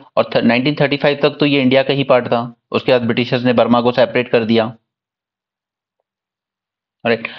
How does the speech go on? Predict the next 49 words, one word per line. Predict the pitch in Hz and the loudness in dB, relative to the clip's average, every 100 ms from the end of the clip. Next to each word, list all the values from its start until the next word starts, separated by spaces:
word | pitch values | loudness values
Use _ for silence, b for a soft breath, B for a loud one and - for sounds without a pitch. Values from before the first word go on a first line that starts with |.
| B B 120 | B B -2
now | 110 - | -2 -4
इंडिपेंडेंस | - 139 175 190 196 196 156 | -4 -2 2 0 0 -2 -2
हु-, | 117 | -2
हुई, | 113 120 127 131 _ - | 0 -2 -2 -6 _ -8
ठीक | 135 147 | -6 -4
ठाक | 147 | -2
सरकार | 151 131 139 | -2 0 -2
चलती | 135 113 117 | 0 -2 0
रही। | 127 127 127 B B - | 0 -2 -4 B B -2
वहां | 123 | 0
पर | 127 139 | 2 0
आज | 110 127 | 0 0
जो | 127 135 | 2 2
आंग | 117 120 | 4 2
सान | 117 135 127 127 | 0 -2 0 0
सूकी | 127 - - 131 120 127 | -2 -6 -6 -4 -2 -2
है, | 120 107 143 | 0 0 -2
उनके | - 120 120 | 0 0 2
फादर | 139 117 104 104 - | 0 0 0 0 0
थे, | 107 | 0
वो | 113 117 | 0 2
वैसे | 117 113 | 2 2
ही | 135 | -2
स्टेटस | 131 135 123 123 | -2 -2 0 0
रखते | 120 - | -2 -2
हैं | 123 | 0
वहां | 120 | 0
पर | 117 127 | 0 0
जैसा | 120 120 | 0 0
कि | 120 | -2
गांधी | 120 104 107 | 0 0 -2
जी | 110 | -2
अपने | 107 95 | -2 -2
यहाँ | 90 87 | -4 -6
पर, | 87 | -8
ठीक | - _ _ 110 104 | -12 _ _ -8 -8
है। | B B B B - | B B B B -2
नाइनटीन | 127 165 202 | -2 0 -2
सिक्सटी | 185 131 143 | -2 -2 -2
टू | 131 | 2
में | 120 117 | 2 2
यहाँ | 135 131 | 2 0
पर | 120 139 | 0 0
इनकी | 135 139 | 0 2
मिलिट्री | 131 123 131 | 2 2 0
ने | 131 | -2
कर | 135 107 | 0 0
दिया | 113 123 | 2 0
कूप, | 120 95 87 | 0 -4 -4